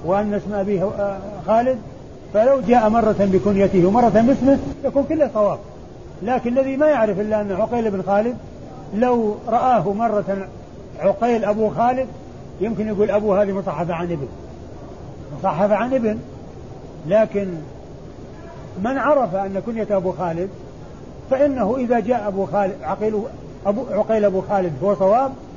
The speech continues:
وإن جاء عقيل بن خالد هو صواب، ولكن الذي لا يعرف وإنما يعرف عقيل بن خالد،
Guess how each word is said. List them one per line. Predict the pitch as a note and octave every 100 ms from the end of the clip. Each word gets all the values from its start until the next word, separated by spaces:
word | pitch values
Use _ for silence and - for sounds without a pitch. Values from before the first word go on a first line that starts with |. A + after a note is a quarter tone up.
| - -
وإن | C4+ D#4 B3
جاء | C4
عقيل | A3 A3+ C4+ B3
بن | G#3+ -
خالد | C4 C#4+
هو | C#4 B3
صواب، | G#3 - - - - - - - -
ولكن | B3+ C#4 F#3+ A#3+
الذي | A#3 G#3+
لا | B3
يعرف | C4 B3 C#4+ C#4
وإنما | D4 A#3 A3+ A#3+
يعرف | B3 G3+
عقيل | G3+ A#3+ B3+
بن | G#3+
خالد، | G#3 B3+ D4+